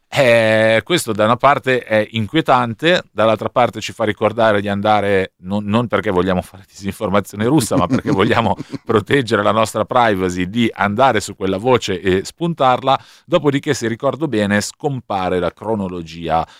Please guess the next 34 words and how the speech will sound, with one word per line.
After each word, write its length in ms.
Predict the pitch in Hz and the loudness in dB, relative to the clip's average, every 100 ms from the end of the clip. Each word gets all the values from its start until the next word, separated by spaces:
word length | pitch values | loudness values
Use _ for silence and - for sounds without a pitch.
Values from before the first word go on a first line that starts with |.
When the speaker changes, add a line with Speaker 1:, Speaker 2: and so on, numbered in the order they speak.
| _ | _
Speaker 1:
eh, 160 | 90 | -2
Speaker 2:
Eh 40 | 85 | 2
Speaker 1:
dei 140 | 101 85 | 2 0
Speaker 2:
sì, 140 | 80 | -2
Speaker 1:
contenuti 400 | 71 - 87 80 | -6 -8 -4 0
Speaker 2:
e 60 | 92 | 0
come, 180 | 123 | 0
Speaker 1:
prodotti 200 | 113 76 | -2 -2
Speaker 2:
come 120 | 123 127 | 0 0
al 60 | |
Speaker 1:
da 40 | 120 | 0
Speaker 2:
solito, 460 | 120 113 107 107 | 0 0 -2 -4
Speaker 1:
chat 80 | 95 | -4
G 0 | |
P 80 | - | -6
T. 40 | |
Speaker 2:
don't 320 | 101 101 95 92 | 0 0 0 -2
dess, 400 | 87 82 - - | 0 0 -2 -2
eh, 480 | 87 76 82 82 80 | -2 0 0 0 0
tu 80 | 78 | -2
mi 120 | 95 | 0
dai 120 | 92 | 2
le 80 | 87 | 0
tue 140 | 80 | 0
Speaker 1:
Assolutamente. 0 | |
Speaker 2:
informazioni, 680 | 90 - 98 113 - 78 76 | -2 -2 -4 -4 -4 -4 -2
io 140 | 78 73 | -2 -4
ti 100 | 82 | -2
do 80 | |
una 120 | 78 76 | -2 -2
funzionalità 480 | - - 87 82 | -8 -8 -6 -4
in 80 | 82 | -4
più. 180 | - 82 | -2 -4
Speaker 1:
Sì. 120 | - | -4